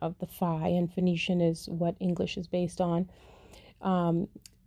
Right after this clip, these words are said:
so the phi and the Q are the same, and they look the same. And that's why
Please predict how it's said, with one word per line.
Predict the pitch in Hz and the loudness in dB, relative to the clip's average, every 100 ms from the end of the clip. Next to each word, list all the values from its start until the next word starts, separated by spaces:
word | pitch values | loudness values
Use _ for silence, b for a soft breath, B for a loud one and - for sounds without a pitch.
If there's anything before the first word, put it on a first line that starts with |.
| - 415 | -14 -10
so | 220 190 | 4 4
the | 180 | 6
phi | - 226 | 4 6
and | 220 208 | 8 8
the | 190 | 6
Q | - 185 | 4 4
are | 170 165 | 6 4
the | - | -2
same, | - 175 190 185 - | -4 -4 -4 -8 -4
and | 185 | 0
they | 175 | 2
look | 175 175 - | 2 0 0
the | - | -4
same. | - 196 208 208 - - - - B B B B B - - | 0 0 0 -2 -8 -20 -20 -20 B B B B B -6 2
And | 185 180 175 175 165 - - - 208 - 185 | 4 6 4 2 0 -6 -14 -12 -10 -4 6
that's | 190 185 - | 6 6 4
why | 208 185 180 180 175 | 4 6 6 4 2